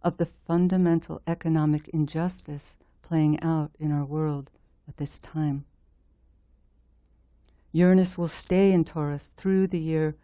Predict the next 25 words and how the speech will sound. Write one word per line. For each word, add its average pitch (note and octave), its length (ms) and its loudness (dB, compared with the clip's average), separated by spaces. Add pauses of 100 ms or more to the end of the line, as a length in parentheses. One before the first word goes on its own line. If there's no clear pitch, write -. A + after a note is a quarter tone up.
(260)
twenty F3 380 2
twenty-six, D3 920 -4 (1600)
therefore C#3+ 360 -6
governing D#3+ 520 0
this C#3 200 -6
final E3+ 460 0
period E3 540 -4
of C#3 100 -10
the - 80 -10
sixty - 500 -10
years E3 480 -2
of B2+ 120 -16
the C#3+ 100 -8
stage D3 640 -6
of - 80 -20
the D#3+ 80 -6
forerunner, D3 760 -4 (540)
wherein E3 300 4
humanity F3 680 0
is E3 200 -10
charged E3+ 680 -4 (380)
with E3+ 160 -4
preparing F#3 560 0
the F3 80 0
world D#3 520 -2